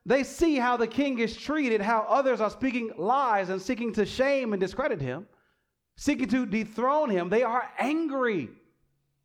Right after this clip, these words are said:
upset, ready to go on the defensive and fight back.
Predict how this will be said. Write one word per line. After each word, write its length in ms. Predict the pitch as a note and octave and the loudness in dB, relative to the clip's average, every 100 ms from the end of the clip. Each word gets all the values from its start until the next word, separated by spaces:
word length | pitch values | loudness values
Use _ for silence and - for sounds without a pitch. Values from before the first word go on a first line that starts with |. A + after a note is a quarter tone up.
| _ | _
upset, 680 | A3 A#3+ - D#4 E4+ D#4 - - _ _ _ _ _ _ _ _ _ | 2 2 2 2 2 2 -6 -18 _ _ _ _ _ _ _ _ _
ready 260 | E3+ C4+ E4+ | 2 4 4
to 120 | C#4+ | 2
go 200 | C#4+ D4+ | 4 4
on 120 | C#4+ | 4
the 80 | C4+ | 0
defensive 580 | C4+ C4 D#4 E4 A#3 A#3+ | 0 0 0 0 2 2
and 180 | A3+ B3 | 2 0
fight 280 | A#3+ D4+ D4 | 0 0 2
back. 440 | C#4+ D#4+ B3+ - | 2 2 0 -4